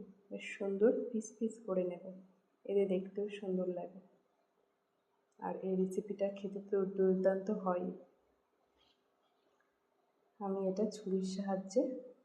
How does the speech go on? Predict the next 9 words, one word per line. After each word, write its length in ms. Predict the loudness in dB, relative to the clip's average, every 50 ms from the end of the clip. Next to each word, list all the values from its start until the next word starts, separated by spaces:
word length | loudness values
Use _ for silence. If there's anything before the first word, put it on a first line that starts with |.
| _ 0
এবড়ো 260 | 2 4 4 4 4 2
খেবড়ো 280 | 0 -2 -2 0 0 2 2
অংশটা 380 | 2 2 0 0 0 0 0 2 2
বাদ 140 | 2 2 2 2
দিয়ে 160 | 0 0 2
দিচ্ছি 360 | 2 0 -2 -2 -4 -4 -4 -4 -4 -6 -16 -18 _ _ _ _ _ _ _ _ _ _ _ _ _ _ _ _ _ _ -4
আর 240 | 0 2 2 2 0 -2 -6 -10 -16 -20 -20 -20 _ _ _ _ _ _ _ -4
পিস 120 | -4 -4 -4 -4
পিস 160 | -8 -10 -10